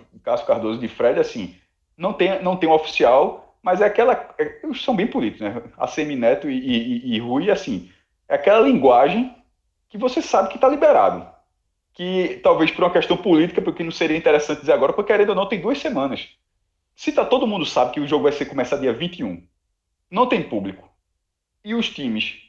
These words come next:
já têm autorização pra treinar, e os times estiverem no dia vinte em Salvador, e só na noite do dia vinte, ó, só vai ter jogo amanhã, não tem problema nenhum. Assim, seria ruim pra televisão, claro, tá, mas eu tô falando assim, em termos de organização, não faria a menor diferença. E, teoricamente, não faria a menor diferença.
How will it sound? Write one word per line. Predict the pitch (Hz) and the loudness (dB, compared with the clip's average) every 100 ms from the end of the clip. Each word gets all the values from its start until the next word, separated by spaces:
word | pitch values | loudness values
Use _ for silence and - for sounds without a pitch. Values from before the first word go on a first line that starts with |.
| _ 143 | _ 0
já | 147 | 0
têm | 180 | 2
autorização | 190 233 160 190 | 2 2 2 0
pra | |
treinar, | 202 180 90 - - - _ | 2 0 0 -4 -10 -20 _
e | 190 | -8
os | 233 | -8
times | - 139 262 | -6 -6 -6
estiverem | 165 139 143 | 0 0 0
no | 165 | -4
dia | 151 359 | -2 0
vinte | 269 123 180 175 - | 0 -2 -4 -4 -8
em | |
Salvador, | 175 - 180 139 104 92 - _ _ _ - | -2 2 2 0 -2 -8 -10 _ _ _ -18
e | |
só | - 220 | -4 0
na | 294 | 0
noite | 202 175 - | 0 0 -2
do | 147 | 2
dia | 165 156 | 2 2
vinte, | 143 165 | 0 2
ó, | 143 | 2
só | 160 | 4
vai | 156 | 2
ter | 156 147 | 2 2
jogo | 160 | 2
amanhã, | 143 120 143 135 - _ _ | 2 0 -2 -4 -8 _ _
não | 240 | -10
tem | 233 269 | -6 -2
problema | 202 185 220 | 0 0 -2
nenhum. | 139 95 - - | -4 -8 -8 -6
Assim, | 143 | -6
seria | - 156 180 | 0 2 2
ruim | 196 | 2
pra | 269 | 0
televisão, | 285 285 185 127 147 | 4 2 2 -2 -2
claro, | 123 123 | -2 0
tá, | 127 | 0
mas | 120 | -2
eu | 143 | -2
tô | |
falando | 208 180 | -4 -4
assim, | 131 | -4
em | 120 | -6
termos | 175 190 | -6 0
de | |
organização, | 180 190 190 196 - 78 - _ _ _ | -2 -2 -2 -2 -2 -10 -12 _ _ _
não | 185 | -4
faria | 220 151 185 | 2 2 2
a | |
menor | 226 160 202 | 0 0 0
diferença. | - 233 - - - _ _ _ _ _ _ _ _ _ _ 135 | 0 0 0 -8 -14 _ _ _ _ _ _ _ _ _ _ -20
E, | 131 | -2
teoricamente, | 143 180 202 147 - | 2 2 0 -2 -4
não | - | 0
faria | 160 165 | 2 0
a | |
menor | 147 151 | 0 -2
diferença. | - - - - | -2 -2 -4 -10